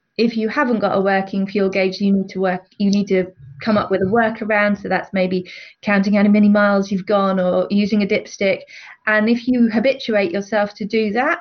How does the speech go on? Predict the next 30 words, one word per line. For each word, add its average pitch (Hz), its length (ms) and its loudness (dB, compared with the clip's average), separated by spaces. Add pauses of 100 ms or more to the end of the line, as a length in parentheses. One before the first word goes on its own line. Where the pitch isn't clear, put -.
then 208 260 0
you 208 140 -2
are 196 140 0
less 240 360 -4
likely 202 340 -4
to 202 100 -12
run 196 200 0
out 196 220 -2
of - 180 -8
petrol, 226 520 -6 (440)
but - 280 -2 (540)
quite - 320 0
likely 190 480 -2
you 196 200 2
will 185 140 0
still 185 300 -2
run 180 180 0
out 175 160 -4
of 165 100 -12
petrol. - 400 -6
So 185 280 -2 (420)
for 214 80 0
somebody 247 400 2
like 208 260 -2
me, 214 460 0 (140)
and 214 320 0 (140)
I 220 140 2
am 226 460 0 (100)
such - 640 -8
a 185 160 -4